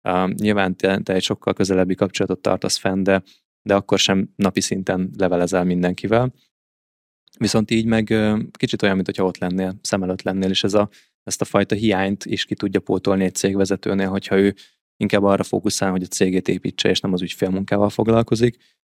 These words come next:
öm, akkor, öm, akkor is úgymond jelen van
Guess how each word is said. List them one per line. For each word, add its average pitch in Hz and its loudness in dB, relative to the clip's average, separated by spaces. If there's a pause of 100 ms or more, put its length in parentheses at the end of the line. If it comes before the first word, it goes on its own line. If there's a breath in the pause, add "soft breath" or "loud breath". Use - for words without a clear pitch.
öm, 95 0
akkor, 98 0
öm, 98 0 (160)
akkor - -6
is 101 0
úgymond 101 2
jelen 95 2
van 95 -4